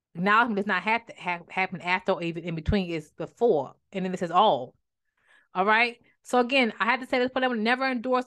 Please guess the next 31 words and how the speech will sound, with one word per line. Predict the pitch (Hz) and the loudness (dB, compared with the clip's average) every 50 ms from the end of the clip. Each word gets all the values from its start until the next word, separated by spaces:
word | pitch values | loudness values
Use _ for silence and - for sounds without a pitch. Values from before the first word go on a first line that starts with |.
| - | -4
anyone | 226 226 226 233 220 | -6 -6 -4 -4 -4
who | 220 233 196 | -4 -4 -2
God, | 208 208 208 208 202 208 202 202 196 - _ _ _ _ _ _ - | 2 4 6 6 6 4 2 0 -8 -18 _ _ _ _ _ _ -6
anyone | 214 226 233 226 214 | -4 -2 -2 -2 -2
who | 220 240 | -2 -2
has | 214 190 - | -2 -2 -4
sent | - - 233 220 - | -4 -6 -6 -6 -6
themselves. | - 190 185 - - - 226 226 220 220 208 208 | -8 -10 -10 -8 -4 0 2 4 4 4 4 2
More | 202 196 202 220 226 | 0 0 2 2 2
than | 208 202 202 | 2 0 0
likely, | 196 196 208 208 - 214 214 208 196 196 _ _ _ _ _ _ _ | 0 0 -2 -2 -4 -6 -8 -6 -8 -12 _ _ _ _ _ _ _
they | - 208 | 0 2
have | 226 214 196 | 2 4 4
not | 202 196 185 185 - | 4 4 2 2 0
been | 190 175 175 | -4 -6 -6
sent | - - 175 160 160 | -6 -8 -8 -6 -6
by | 151 139 147 | -6 -6 -6
God. | - - - - - - _ _ _ _ _ _ _ _ _ 190 | -8 -10 -14 -14 -14 -18 _ _ _ _ _ _ _ _ _ -2
God | - 208 214 220 214 | 2 4 4 4 4
gave | 226 220 214 | 2 0 0
me | 208 202 | 0 -2
a | 185 | 0
vision | 175 202 202 202 202 185 185 | 2 2 2 2 0 -2 -2
recently, | 202 214 208 - 202 190 185 185 | -2 -2 -2 -4 -6 -6 -4 -4
and, | 185 185 | -6 -8
and | 180 190 190 175 | -10 -6 -6 -4
I | 175 | -4
began | 175 175 175 - 214 208 196 | -4 -6 -6 -6 -6 -6 -6
to | 190 | -6
say, | - 202 190 | -6 -6 -2
"God, | 196 208 202 196 202 185 - | 2 4 4 4 4 2 -2